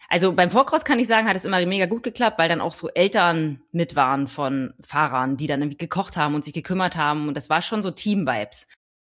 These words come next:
Beim Downhill, gut, da, ich bin jetzt nicht so oft Downhill W M gefahren, aber da war das, ähm, jetzt nicht ganz so. Natürlich, weil die auch sonst in ihren Teams fahren und Vorcrosser haben nun mal keine Teams. Also die sind dann halt bei der W M, waren die ein Team.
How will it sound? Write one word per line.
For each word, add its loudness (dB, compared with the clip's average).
Beim 0
Downhill, 4
gut, -4
da, -2
ich -8
bin -4
jetzt -4
nicht -6
so -2
oft -6
Downhill -2
W -2
M -4
gefahren, -4
aber 0
da 0
war 2
das, -2
ähm, -4
jetzt -14
nicht -8
ganz -6
so. 0
Natürlich, 2
weil 0
die 0
auch -2
sonst -2
in -8
ihren -4
Teams -4
fahren 0
und -6
Vorcrosser -2
haben 0
nun 0
mal 0
keine -4
Teams. -6
Also -8
die -6
sind -6
dann -4
halt -10
bei -4
der -2
W -4
M, 0
waren 2
die 0
ein -2
Team. -2